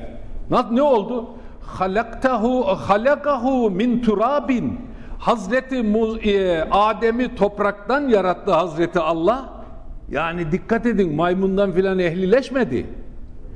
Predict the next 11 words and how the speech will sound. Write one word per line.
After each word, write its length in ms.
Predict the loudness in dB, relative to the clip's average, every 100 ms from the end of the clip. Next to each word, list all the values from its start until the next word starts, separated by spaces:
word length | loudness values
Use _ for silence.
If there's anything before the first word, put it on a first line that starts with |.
| -12 -12 -10
Halakahu 920 | 0 0 2 0 0 0 2 2 2
min 300 | 2 0 0
turabin. 760 | 2 2 0 0 0 0 -2 -6 -12 -8
Hazreti 580 | 2 2 2 -2 2 0
Adem'i 580 | 2 2 2 2 0 2
Cenab-ı 500 | 0 2 0 0 -2
Hak 260 | -2 -4 -2
topraktan 600 | -2 0 -2 0 0 4
yarattı. 680 | 4 4 0 0 0 -2 -8 -12 -14 -2
Evet. 300 | 0 2 0 -4 -14 -16 -14 -12
Sümme 580 | -2 2 2 2 0